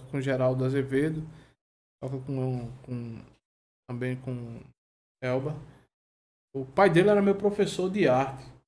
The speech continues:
né? E eu chegava nele, "Professor", e tal, eu gostava de ter aula dele,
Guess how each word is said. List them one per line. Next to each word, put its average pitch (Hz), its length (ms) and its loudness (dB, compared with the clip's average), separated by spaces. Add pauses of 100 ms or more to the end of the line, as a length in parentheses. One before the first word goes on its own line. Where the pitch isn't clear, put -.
(580)
né? 156 240 -6
E 143 100 -4
eu 147 120 -2
chegava 156 460 2
nele, 156 680 0 (220)
"Professor", 214 560 4
e 170 120 -4
tal, 185 420 4
eu 170 120 2
gostava 165 380 4
de 160 240 0
ter 170 160 2
aula 170 240 6
dele, 156 320 2